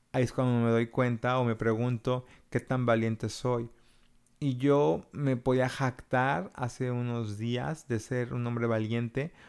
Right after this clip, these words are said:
porque a pesar del miedo que me daba para hacer las cosas, las hacía. Pero hoy, hoy te comparto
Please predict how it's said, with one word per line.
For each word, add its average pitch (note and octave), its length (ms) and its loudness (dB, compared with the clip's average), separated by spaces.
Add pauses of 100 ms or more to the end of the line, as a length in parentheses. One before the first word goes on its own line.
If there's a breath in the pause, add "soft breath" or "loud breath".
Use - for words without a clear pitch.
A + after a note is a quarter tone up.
(200 loud breath)
porque A2+ 580 -2 (220 loud breath)
a - 160 -4
pesar B2+ 300 2
del C3 180 0
miedo C3 420 2
que B2 80 -2
me A#2 100 2
daba A#2 300 2
para A2 140 2
hacer A#2 200 -4
las A#2+ 200 -2
cosas, A#2+ 300 -2
las G#2+ 200 0
hacía. A2 500 -4 (960)
Pero A#2+ 420 4
hoy, D#3+ 320 6 (1040)
hoy A#2+ 160 2
te B2+ 160 -4
comparto A#2+ 720 -2